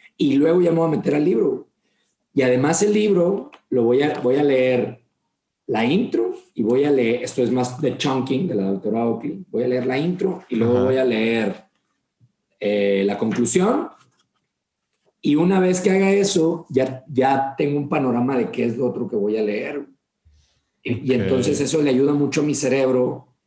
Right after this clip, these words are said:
Speaker 1: sea, imagínate a-, agarrar un, una... Eh, sí, o sea, esto, eh, eso, es, ella, la doctora Oakley habla de un rompecabezas. Leer un libro sin hacer esto que te acabo de decir es como tratar de armar un rompecabezas sin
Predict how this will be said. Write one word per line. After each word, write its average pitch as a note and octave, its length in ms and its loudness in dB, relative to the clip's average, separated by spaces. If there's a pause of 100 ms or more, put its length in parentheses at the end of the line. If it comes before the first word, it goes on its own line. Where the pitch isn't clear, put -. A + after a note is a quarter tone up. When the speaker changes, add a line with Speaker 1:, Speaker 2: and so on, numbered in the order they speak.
(380)
Speaker 1:
sea, B2+ 140 -4
imagínate D3 360 0
a-, - 260 -2 (720)
agarrar A2+ 420 0
un, C#3 320 0
una... A#2+ 960 -2 (1200)
Eh, F#2+ 880 -4
sí, D#3+ 360 -2
o A#2+ 60 -4
sea, A#2 160 -4
esto, A2+ 200 -4 (120)
eh, - 420 -6
eso, B2+ 340 0
es, - 180 -2
ella, D3 320 0
la C3+ 120 0
doctora C3+ 300 0
Oakley D3 200 0
habla D3 140 2
de C#3 60 4
un C#3+ 120 0
rompecabezas. C3 1160 -2 (640)
Leer C3+ 300 2
un E3+ 140 2
libro F3 260 2
sin C#3 200 0
hacer C#3+ 200 0
esto - 180 -2
que D3 80 0
te C3+ 80 0
acabo C#3 220 0
de D3+ 60 2
decir D3 240 0
es D3 120 0
como C#3 280 -4
tratar B2 280 -2
de C#3 60 0
armar C#3+ 200 0
un C#3+ 100 -2
rompecabezas C3+ 720 -2
sin - 520 -4